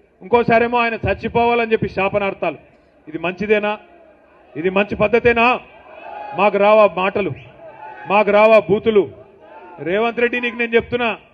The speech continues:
నీకు ఒకటే భాష వచ్చురా నాయనా, నాకు మూడు భాషలు వచ్చు. నువ్వు ఒకటే భాషలో బూతులు తిడతావు. నేను అనుకుంటే, గట్టిగా అనుకుంటే, మూడు మూడు భాషలలో తిడతా. హిందీలా, ఇంగ్లీష్లా, తెలుగులో తిడతా.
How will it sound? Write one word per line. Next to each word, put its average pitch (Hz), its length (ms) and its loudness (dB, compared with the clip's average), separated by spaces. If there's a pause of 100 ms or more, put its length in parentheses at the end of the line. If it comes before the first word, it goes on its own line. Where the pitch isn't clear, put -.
(260)
నీకు 208 140 -2
ఒకటే 233 240 0
భాష 226 260 0
వచ్చురా 220 240 -4
నాయనా, 180 320 -8 (960)
నాకు 208 200 -2
మూడు 214 220 0
భాషలు 196 300 2
వచ్చు. - 220 -14 (840)
నువ్వు 196 140 0
ఒకటే 233 220 2
భాషలో 240 380 0
బూతులు 233 300 -4
తిడతావు. 240 320 -2 (680)
నేను 220 160 -4
అనుకుంటే, 226 400 -4
గట్టిగా 233 380 -2
అనుకుంటే, 233 640 0 (360)
మూడు 233 240 2
మూడు 247 240 0
భాషలలో 233 420 2
తిడతా. 208 340 -4 (340)
హిందీలా, 226 520 0
ఇంగ్లీష్లా, 226 500 -4
తెలుగులో 214 360 -2
తిడతా. 170 280 -4